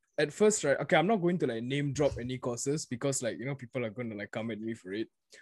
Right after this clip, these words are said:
But, like, let's say course X is, um, I think you need, like,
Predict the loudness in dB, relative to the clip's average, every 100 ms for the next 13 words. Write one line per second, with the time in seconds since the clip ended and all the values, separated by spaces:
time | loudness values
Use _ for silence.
0 | _ 0 4 6 4 4 4 4 4 2
1 | 2 0 -4 -2 -4 -4 -8 _ _ -20
2 | -20 -20 _ -4 -2 -2 -4 -4 -2 -2
3 | -2 -6 -8 -2 0 0 -2 -4 -6 -8